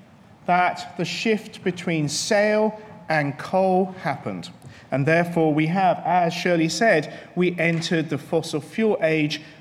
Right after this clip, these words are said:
in shipping. The docks were decommissioned by Margaret Thatcher, who also, as we know, closed the G L C purely because Red Ken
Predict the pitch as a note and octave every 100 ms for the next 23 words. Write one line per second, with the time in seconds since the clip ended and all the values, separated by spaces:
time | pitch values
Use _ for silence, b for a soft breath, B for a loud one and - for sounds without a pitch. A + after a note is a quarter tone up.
0 | B C#3+ C3 B2+ - G3 F#3 B2+ D2+ -
1 | - - - - - - B B B F#3
2 | F3+ G#3+ G#3+ G3+ F3+ G3+ G3+ G3+ F3+ F#3+
3 | - F#3+ F3+ E3+ E3+ E3 E3+ E3 - F3
4 | F3 F3 F3+ F3 B B - D#3 D#3 D#3+
5 | - D3+ D3+ D3+ - C#3+ C#3 C#3 D3 D#3+
6 | C#3+ D3 D3+ D3+ D3 C#3 A#2+ C#3+ C#3 C3
7 | B2+ - F#3+ F#3 F#3 B B B - F3+
8 | F3+ F3 F3 F3 E3+ D3 C#3+ C3 C3 D#3+
9 | D#3+ F3 D#3 C#3+ D3+